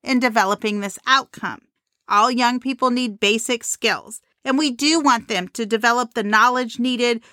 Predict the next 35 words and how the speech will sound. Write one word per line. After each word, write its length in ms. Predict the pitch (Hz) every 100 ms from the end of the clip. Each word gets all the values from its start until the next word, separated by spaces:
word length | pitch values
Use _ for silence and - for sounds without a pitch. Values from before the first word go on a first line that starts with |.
| _
for 160 | 240
high 180 | 214 247
school 220 | 247 254
graduation 880 | 233 240 226 233 233 240 - 240 226
or 220 | - 226
receiving 500 | 220 226 - 240 226
a 80 | 226
diploma. 560 | 202 196 - 190 - - _ _ _ -
But 140 | 247
the 100 | 247
truth 420 | 233 - 302 339 - -
is, 400 | 220 110 131 - _
the 100 | 269
bulk 400 | 214 196 254 277
of 120 | 320 254
developing 680 | 262 233 233 262 302 262
this 160 | 240 - -
outcome 520 | 214 240 - 285 277 - _ -
can 180 | 330
take 300 | 285 320 339 _
place 420 | 320 320 240 - 254
outside 440 | 262 - 277 285
of 80 | 285
a 60 |
traditional 640 | 262 285 254 277 - 277 254
school 400 | - - 302 311
environment. 600 | 254 196 185 185 131 - _ _
It 160 | 277 262
can 120 | 294
take 280 | 277 294 -
place 320 | - 285 -
in 100 | 285
their 160 | 254 226
day-to-day 600 | 196 262 285 302 285 254
lives 520 | 226 208 233 277 -